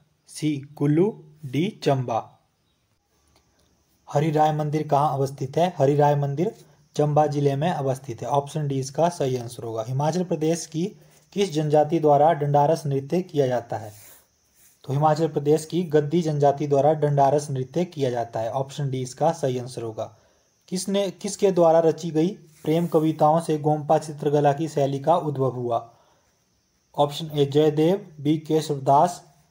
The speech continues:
सी ए और बी दोनों, डी इनमें से कोई नहीं। इसका सही आंसर होगा ऑप्शन सी ए और बी दोनों। लोसर is a festival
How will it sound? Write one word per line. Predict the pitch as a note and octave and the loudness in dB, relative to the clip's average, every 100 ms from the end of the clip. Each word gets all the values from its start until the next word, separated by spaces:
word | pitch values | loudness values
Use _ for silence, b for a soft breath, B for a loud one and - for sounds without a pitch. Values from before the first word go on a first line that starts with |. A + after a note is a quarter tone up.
| _ | _
सी | - - D3+ F3+ - | -16 -6 -4 -4 -4
ए | D3+ | 2
और | D#3 D3 | 2 2
बी | C#3+ C#3+ | 0 0
दोनों, | C#3+ D3 E3+ D3 | 0 2 0 0
डी | |
इनमें | D#3+ D3 C#3 C3+ | -2 -2 -4 -4
से | E3 | -4
कोई | D#3 C3 B2 | -2 -2 -2
नहीं। | A#2+ | -8
इसका | C3+ D#3+ | -8 -4
सही | C#3+ C#3+ | -2 0
आंसर | C3+ C3+ | 0 -2
होगा | C3+ E3 | 2 2
ऑप्शन | D3 C#3 - C3+ | 2 -2 -4 -8
सी | C3 F#3 F3+ C#3+ | -4 -6 -4 2
ए | C#3+ | 4
और | C#3 C3+ | 4 0
बी | D3 G3 | -2 -2
दोनों। | C#3+ C3 A#2+ A#2 _ _ b b b b b _ _ _ _ _ _ _ _ _ _ _ _ C#3+ | 0 -2 -2 -14 _ _ b b b b b _ _ _ _ _ _ _ _ _ _ _ _ -2
लोसर | E3 F#3+ - G3+ | 2 2 0 -4
is | F#3+ F#3 | 2 2
a | |
festival | E3+ E3+ - F#3+ F#3 | 4 2 2 -2 0